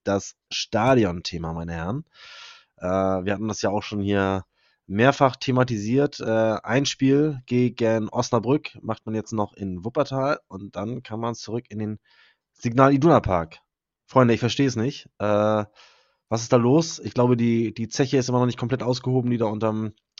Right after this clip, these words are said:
unter der roten Erde liegt und, äh, man kann jetzt scheinbar doch im, äh, Signal Iduna Park spielen, obwohl der B V B ja immer noch in der Champions League dabei ist. Das war ja immer so ein Argument,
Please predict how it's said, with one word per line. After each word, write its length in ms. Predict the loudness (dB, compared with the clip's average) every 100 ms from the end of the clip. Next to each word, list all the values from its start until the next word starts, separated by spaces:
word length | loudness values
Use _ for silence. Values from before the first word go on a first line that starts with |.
| -20 -20 -20 -20 _
unter 240 | -2 2
der 100 | 2
roten 240 | 2 0 0
Erde 240 | 2 4
liegt 320 | 4 2 -2 -6
und, 460 | -4 -4 -4 -6 -6
äh, 200 | -4 -2
man 140 | -4
kann 140 | -2 -4
jetzt 120 | -2
scheinbar 240 | 0 0
doch 320 | 2 0 0 -10
im, 320 | -8 -6 -4
äh, 240 | -2 -2
Signal 320 | -2 0 2
Iduna 280 | 2 0 -2
Park 260 | 0 -2 -2
spielen, 260 | -4 -4
obwohl 400 | -4 0 4 4
der 200 | 2 -4
B 100 | -2 -2
V 140 | 0
B 120 | 2
ja 100 | 2
immer 120 | 2
noch 120 | 0 0
in 60 |
der 80 | -2
Champions 300 | -2 -6 -6
League 120 | -14
dabei 260 | -20 -20 -20
ist. 160 | -20 -16
Das 120 | -8
war 60 | -4
ja 60 |
immer 120 | -2 0
so 60 |
ein 60 | 0
Argument, 460 | 0 0 0 -2